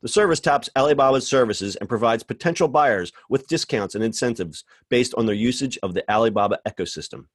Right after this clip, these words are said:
The three-day test drives are free, as long as customers have a credit score of seven hundred or above. Autoblog previously reported that Alibaba will build the kiosks across China and that customers could also buy the car outright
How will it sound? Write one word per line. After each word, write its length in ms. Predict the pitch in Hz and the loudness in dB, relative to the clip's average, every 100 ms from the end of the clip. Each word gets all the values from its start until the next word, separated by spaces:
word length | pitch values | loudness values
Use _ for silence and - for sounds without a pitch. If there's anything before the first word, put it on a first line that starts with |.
| _ _ _ - | _ _ _ -14
The 80 | 113 | -6
three-day 300 | 165 165 151 | 2 2 4
test 220 | 170 185 | 2 2
drives 280 | 139 117 110 | 2 2 0
are 60 | 113 | -4
free, 380 | 147 117 85 - | 2 2 0 -8
as 80 | 95 | -2
long 180 | 120 117 | 0 0
as 100 | 113 | 0
customers 440 | - 139 120 113 | 0 -2 0 -2
have 100 | 120 | 0
a 80 | 113 | -2
credit 340 | - 151 127 110 | 0 2 2 0
score 280 | - 95 - | -2 -2 -2
of 120 | 87 | -6
seven 340 | - 117 107 | 0 0 0
hundred 320 | 101 104 85 - | -4 -6 -6 -6
or 120 | 87 | -4
above. 400 | 82 85 76 - _ _ _ _ _ - | -2 -4 -6 -10 _ _ _ _ _ 0
Autoblog 580 | 139 143 117 117 110 107 | 4 4 4 2 2 -2
previously 460 | - 175 156 135 117 | 0 2 2 0 -2
reported 400 | 107 - 107 101 | -2 0 0 2
that 160 | 113 | 2
Alibaba 440 | 127 147 127 123 117 | 4 4 4 2 2
will 140 | 110 | 0
build 260 | 107 160 170 | 2 2 2
the 60 | |
kiosks 480 | - - 156 104 - | -4 0 2 2 -2
across 400 | 107 - 139 151 | -8 -2 0 0
China 400 | - 147 117 85 - - | -2 -2 -2 -4 -10 -12
and 100 | 110 | -4
that 80 | 117 | -4
customers 460 | - 135 - 104 - | 0 -2 -2 -4 -2
could 120 | 110 | 2
also 240 | 139 143 | 2 2
buy 180 | 135 131 | 0 2
the 80 | 120 | 0
car 260 | 117 120 117 | 0 0 2
outright 400 | 127 - 98 82 | 0 0 0 -2